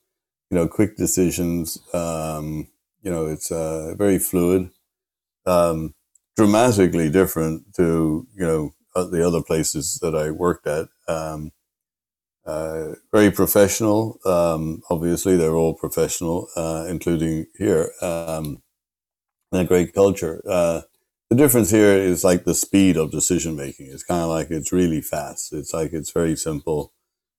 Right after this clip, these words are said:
There's, uh, very little bureaucracy. We just sort of,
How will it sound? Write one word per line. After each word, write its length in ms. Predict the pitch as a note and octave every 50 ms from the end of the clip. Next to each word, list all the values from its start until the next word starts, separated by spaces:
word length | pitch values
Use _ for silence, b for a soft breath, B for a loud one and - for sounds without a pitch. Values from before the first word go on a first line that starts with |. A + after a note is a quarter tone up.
| _ _
There's, 280 | - E2+ D#2 D#2 - -
uh, 240 | - F2+ E2+ E2 E2
very 280 | D#2+ F2+ F2+ E2 D#2+
little 380 | D#2 E2 F2 E2 F2 F2 E2 D#2
bureaucracy. 840 | D#2 D#2+ E2 D#2+ D#2 D#2+ E2 D#2+ - - E2+ D2+ - - E2 D#2 D2+
We 140 | D#2 E2 D#2+
just 320 | D#2 D#2+ D#2 D2 - -
sort 200 | - E2+ E2 D2+
of, 180 | D2+ D2 C#2+ D2